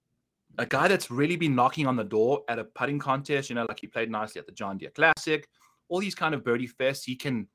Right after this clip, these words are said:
he can get it going, right? So, um, especially off the tee, he, he tends to need a little bit more leeway, and I think he'll get just that at this, at this tournament. So, um, and then I got Tom Kim. That's my other bet.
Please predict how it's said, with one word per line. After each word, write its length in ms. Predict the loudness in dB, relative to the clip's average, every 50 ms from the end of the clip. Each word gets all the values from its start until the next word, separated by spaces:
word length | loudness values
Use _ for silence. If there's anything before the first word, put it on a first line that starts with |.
| _ _ _ _ _
he 60 | -8
can 120 | -6 -2 -2
get 140 | 0 -2
it 100 | -2 -4 -8 -10
going, 140 | -10 -10 -12 -16
right? 220 | -18 -18 -18 -16 -12
So, 320 | -8 -6 -4 -4 -6 -8 -10 _ _ _ _ _ _ _
um, 160 | -6 -6 -6
especially 380 | -8 -4 -2 -2 -2 -2 -4 -4
off 80 | -4 -4
the 80 | -6 -8
tee, 300 | -8 -8 -6 -6 -6 -4
he, 300 | -6 -6 -8 -8 -10 _ _ _ _
he 80 | -16 -8
tends 260 | -6 -6 -6 -6 -6
to 320 | -6 -6 -4 -4 -4 -6 -10 -12 -20 _ _ _ _ _
need 140 | -6 -4 -4
a 60 | -4
little 120 | -4 -6
bit 100 | -6 -6
more 100 | -6 -6
leeway, 360 | -4 -4 -4 -2 0 0 0 2
and 80 | 0 -2
I 60 | -4
think 220 | -4 -6 -8 -6
he'll 80 | -8 -8
get 240 | -8 -8 -10 -8 -8
just 220 | -10 -10 -8 -8
that 200 | -8 -8 -8 -10
at 120 | -14 -18 -20 -20
this, 240 | -20 -20 -20 -20 -20 -20
at 120 | -20 -20
this 120 | -20 -20
tournament. 400 | -20 _ -20 -20 -18 -20 -20 -20
So, 260 | -12 -10 -10 -10 -10 -10 _ _ _ _ _ _ _ _ _ _ -10
um, 360 | -8 -6 -6 -6 -8 -10 -12 -16 _ _ _ _ _ _ _ _ _ _ _ _ _ -4
and 80 | 0
then 60 | 0 2
I 60 | 4
got 200 | 6 4 4 4
Tom 200 | 2 2 2 2
Kim. 280 | 0 -2 -2 -2 -6 -12 _ _ _ _ _ _ _
That's 300 | 0 0 0 0 -2 2
my 160 | 4 6 6
other 140 | 6 4 2
bet. 240 | 2 0 0 -2